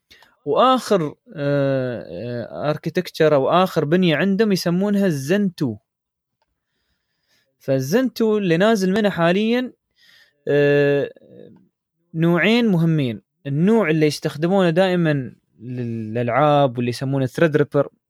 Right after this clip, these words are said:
اللي هي الكمبيوترات اللي، يعني، عندك فلوس وتبى تحرقها. <laughs> وهي بصراحة ما بتحرقها، بس تاخذ، يعني، شيء معالج،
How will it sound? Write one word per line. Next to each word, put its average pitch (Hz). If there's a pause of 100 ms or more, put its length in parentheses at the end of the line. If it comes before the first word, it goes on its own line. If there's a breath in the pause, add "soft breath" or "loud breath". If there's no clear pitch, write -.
(400)
اللي 151
هي 175
الكمبيوترات 160
اللي، 135 (560 loud breath)
يعني، 143 (1000)
عندك 190
فلوس 226 (100)
وتبى 156
تحرقها. 190
<laughs> -
وهي 247
بصراحة 226
ما 240
بتحرقها، 170
بس 143
تاخذ، 170
يعني، 120
شيء 165
معالج، 135